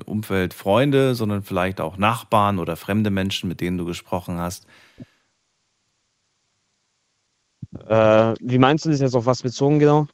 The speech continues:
Speaker 1: Du hast jetzt gerade über die, über die letzten drei Jahre gesprochen, also jetzt vielleicht darauf bezogen.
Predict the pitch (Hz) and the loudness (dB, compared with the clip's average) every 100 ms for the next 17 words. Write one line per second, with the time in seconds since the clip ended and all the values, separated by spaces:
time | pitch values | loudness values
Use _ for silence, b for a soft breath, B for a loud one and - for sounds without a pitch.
0 | _ _ _ _ B B B B _ _ | _ _ _ _ B B B B _ _
1 | - 85 98 98 117 - 98 104 82 92 | -14 -8 -4 -4 -4 -4 0 2 0 -2
2 | 90 87 64 85 85 87 - - 82 82 | -2 -4 -6 -6 -6 -6 -8 -8 -4 -2
3 | 107 101 95 - 80 62 - 85 - 90 | -4 -6 -10 -10 -10 -8 -6 -8 -6 -8
4 | 90 87 95 98 - 82 - 87 73 76 | -6 -4 -2 -2 -6 -10 -8 -8 -8 -12